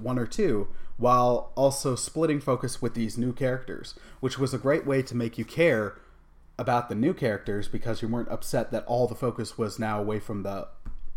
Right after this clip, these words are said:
the, the core seven, the reason that you're at this new show.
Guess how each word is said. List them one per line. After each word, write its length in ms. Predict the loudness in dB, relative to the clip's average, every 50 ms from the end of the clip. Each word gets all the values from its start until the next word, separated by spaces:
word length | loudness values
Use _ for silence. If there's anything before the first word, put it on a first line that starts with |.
| -2 -2 -2 -4 -6 -4
the, 280 | -2 -2 0 0 0 0 -2 -4 -6 -6 -8 -8 -10 -12 -14 -10
the 80 | -10 -10
core 280 | -8 -4 -4 -4 -4 -4
seven, 360 | -2 -4 -4 -4 -4 -6 -8
the 80 | -6
reason 360 | -4 -2 -2 -2 -2 0 0 -2
that 140 | -2 -2
you're 200 | -4 -4 -6 -2
at 240 | 0 2 0 0 0
this 200 | -2 -6 -6 -2
new 180 | -2 0 0 0
show. 340 | -2 -6 -10 -10 -10 -8